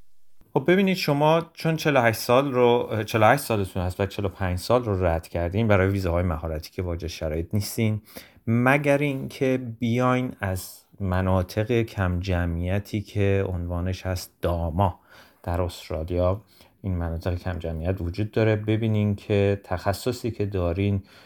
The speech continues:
توی کدوم مر-، منطقه داما هست، آیا کارفرمایی پیدا می‌شه تو اون منطقه بخواد شما را اسپانسر بکنه برای اون شغلی که دارن،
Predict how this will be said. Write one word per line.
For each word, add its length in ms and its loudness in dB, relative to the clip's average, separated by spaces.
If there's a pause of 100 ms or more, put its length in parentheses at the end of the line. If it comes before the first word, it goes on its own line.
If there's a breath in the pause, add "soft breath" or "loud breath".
(160 loud breath)
توی 320 2
کدوم 300 -2
مر-، 680 0
منطقه 580 2
داما 380 0
هست، 400 -8
آیا 220 4
کارفرمایی 920 2
پیدا 340 0
می‌شه 280 -2
تو 160 -4
اون 120 -2
منطقه 480 -4
بخواد 320 -4
شما 260 -4
را 80 -2
اسپانسر 520 -6
بکنه 340 -6
برای 220 -4
اون 120 -4
شغلی 380 -6
که 140 -8
دارن، 380 -4